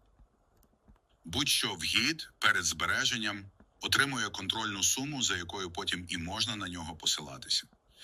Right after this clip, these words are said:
Таким чином, неможливо змінити файл чи директорію так, щоб Git про це не дізнався. Цей функціонал вбудовано в систему на найнижчих рівнях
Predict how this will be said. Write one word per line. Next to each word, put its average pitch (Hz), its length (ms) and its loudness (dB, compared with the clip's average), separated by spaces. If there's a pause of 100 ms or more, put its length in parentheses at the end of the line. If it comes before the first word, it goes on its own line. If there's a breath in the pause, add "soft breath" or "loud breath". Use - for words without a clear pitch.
(140 loud breath)
Таким 127 320 4
чином, 143 420 2
неможливо 107 540 0
змінити 90 420 -2
файл 101 420 -2
чи 87 140 2
директорію 90 600 -2
так, 107 240 -4
щоб - 220 0
Git 107 240 0
про - 160 -8
це 90 160 2
не 80 120 -4
дізнався. 69 540 0 (680 soft breath)
Цей 139 240 6
функціонал 98 680 0
вбудовано 98 560 -4
в 87 60 4
систему 95 500 2
на 80 140 -2
найнижчих 87 720 0
рівнях 92 520 -4